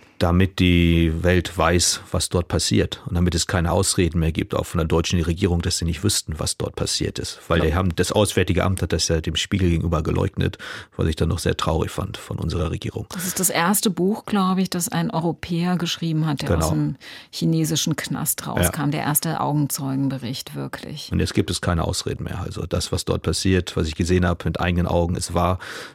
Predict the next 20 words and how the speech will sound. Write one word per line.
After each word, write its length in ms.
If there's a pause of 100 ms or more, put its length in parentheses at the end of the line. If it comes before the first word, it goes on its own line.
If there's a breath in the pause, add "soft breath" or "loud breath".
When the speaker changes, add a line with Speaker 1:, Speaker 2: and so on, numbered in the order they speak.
(120)
Speaker 1:
weitere 540
K-, 340
In-, 140
äh, 340
Inhaftierte, 520
die 80
entlassen 420
worden 180
sind, 240
wurden 160
auch 240
interviewt 600
und 80
befragt 160 (300)
und 80
die 40
haben 80
das 160
alle 220
bestätigt. 640